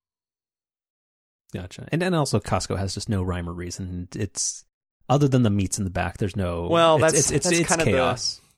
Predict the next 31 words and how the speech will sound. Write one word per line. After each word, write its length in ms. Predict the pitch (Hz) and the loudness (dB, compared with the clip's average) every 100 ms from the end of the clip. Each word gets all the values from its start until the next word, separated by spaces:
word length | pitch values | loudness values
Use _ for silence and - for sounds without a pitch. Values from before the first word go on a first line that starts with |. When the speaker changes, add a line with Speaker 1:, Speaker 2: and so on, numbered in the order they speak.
| _ | _
Speaker 2:
that's 200 | 160 165 | 0 2
the 100 | 160 | 2
wild 340 | 120 113 120 - | 4 4 4 2
card, 300 | 135 131 123 | 2 2 2
is 100 | 107 | -2
that 120 | 95 | -4
they 100 | 98 | -6
do 300 | 98 104 101 | -6 -6 -6
move 360 | 101 101 98 | -8 -8 -8
things 420 | - - 104 101 101 | -10 -6 -6 -6 -8
around. 400 | 92 92 107 139 | -6 -4 0 2
I 20 | |
mean, 140 | 143 | 2
they 220 | 139 143 139 - 151 139 | 2 0 -4 -18 -18 -10
generally 640 | 135 156 151 156 151 143 | 0 2 2 2 4 2
stay 320 | - 156 143 | 2 2 4
in 100 | 139 | 2
roughly 340 | 127 127 - 127 | 2 0 0 -2
the 100 | 113 | -2
same 260 | - 120 | -2 -2
area, 480 | 98 107 120 127 131 | -2 -2 0 0 0
so, 600 | 131 - 101 92 90 101 _ _ - | 0 0 0 -2 -4 -8 _ _ -14
you 100 | 98 | -12
know, 180 | 98 95 | -10 -8
my, 160 | 95 | -8
my 220 | 98 98 98 | -6 -6 -4
method 340 | 98 98 98 | -4 -6 -10
continues 440 | 107 - 104 90 | -12 -10 -10 -10
to 80 | - | -10
work, 340 | 90 98 113 _ | -6 -4 -4 _
but 280 | 95 90 - | -6 -6 -8